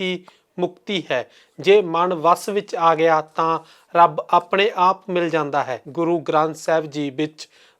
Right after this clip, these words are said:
ਦਰਜ ਉਹਨਾਂ ਦੀ ਬਾਣੀ ਇਸ ਗੱਲ ਨੂੰ ਬਹੁਤ ਸਾਫ਼ ਤਰੀਕੇ ਨਾਲ ਦਰਸਾਉਂਦੀ ਹੈ ਕਿ ਉਹ ਕਹਿੰਦੇ ਹਨ ਕਿ ਮਨੁੱਖ ਸਰੀਰਕ ਤੌਰ 'ਤੇ ਭਗਤੀ ਕਰਦਾ ਹੈ,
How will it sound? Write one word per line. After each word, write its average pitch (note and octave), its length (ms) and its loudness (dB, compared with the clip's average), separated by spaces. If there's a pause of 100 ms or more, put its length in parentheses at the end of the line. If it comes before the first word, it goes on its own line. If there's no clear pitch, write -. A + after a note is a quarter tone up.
ਦਰਜ E3 360 2
ਉਹਨਾਂ F#3 260 0
ਦੀ F#3+ 160 -4
ਬਾਣੀ D3 480 -4
ਇਸ F#3+ 260 -8
ਗੱਲ E3 300 4
ਨੂੰ E3 220 -6
ਬਹੁਤ G#3 360 0
ਸਾਫ਼ F#3+ 340 0
ਤਰੀਕੇ F#3 400 -6
ਨਾਲ D3+ 260 0 (440)
ਦਰਸਾਉਂਦੀ D#3 540 0
ਹੈ D3 180 -2 (120)
ਕਿ D#3+ 280 -4 (400)
ਉਹ G#3 240 6
ਕਹਿੰਦੇ F3+ 360 4
ਹਨ D#3 260 -4
ਕਿ E3 500 0
ਮਨੁੱਖ F3 480 -2
ਸਰੀਰਕ F3 580 0
ਤੌਰ E3 320 4
'ਤੇ C#3+ 320 -2 (420)
ਭਗਤੀ G3+ 320 0
ਕਰਦਾ C#3+ 420 -2
ਹੈ, B2 220 -8